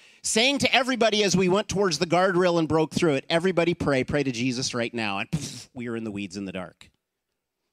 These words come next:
And there was just so many experiences where God did something revolutionary.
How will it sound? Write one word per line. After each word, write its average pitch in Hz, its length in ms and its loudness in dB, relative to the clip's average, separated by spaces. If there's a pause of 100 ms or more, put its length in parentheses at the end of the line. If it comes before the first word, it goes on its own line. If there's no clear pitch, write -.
(1200)
And 214 120 2
there 247 120 2
was 240 100 0
just 247 220 0
so 269 160 0
many 262 180 0
experiences 233 680 -4
where 143 120 -10
God 160 260 -4
did 160 160 -12
something 139 480 -12
revolutionary. 107 880 -16